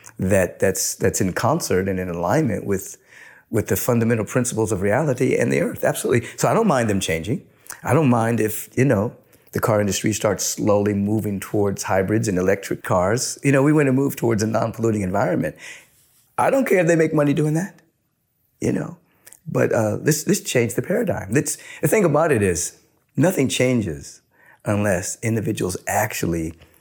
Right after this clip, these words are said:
re-enchant their imagination about the possibility. Call it naive if you want. But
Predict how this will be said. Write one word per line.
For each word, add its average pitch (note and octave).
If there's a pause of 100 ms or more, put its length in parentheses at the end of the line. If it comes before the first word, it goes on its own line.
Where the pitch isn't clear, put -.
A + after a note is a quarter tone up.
(260)
re-enchant G2
their E2
imagination E2
about D2+
the E2
possibility. - (640)
Call G2
it A2
naive G2+
if D#2
you G2+
want. - (680)
But -